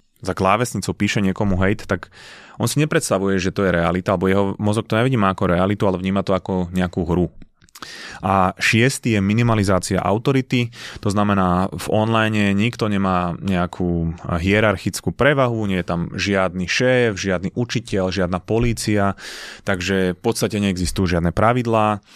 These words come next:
a neexistuje žiadny dohľad ani strach z následkov a ten plyn agresivity ide až na podlahu. A predstav si to, ako keby sme mali cesty, ale nemali sme žiadne pravidlá, kto dá komu prednosť, žiadne značenie, žiadne semafóry,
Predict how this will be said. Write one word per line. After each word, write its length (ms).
a 240
neexistuje 560
žiadny 160
dohľad 640
ani 480
strach 320
z 80
následkov 640
a 80
ten 240
plyn 400
agresivity 640
ide 240
až 80
na 160
podlahu. 400
A 400
predstav 400
si 160
to, 320
ako 240
keby 240
sme 200
mali 280
cesty, 480
ale 160
nemali 320
sme 240
žiadne 560
pravidlá, 560
kto 160
dá 160
komu 240
prednosť, 600
žiadne 600
značenie, 560
žiadne 400
semafóry, 800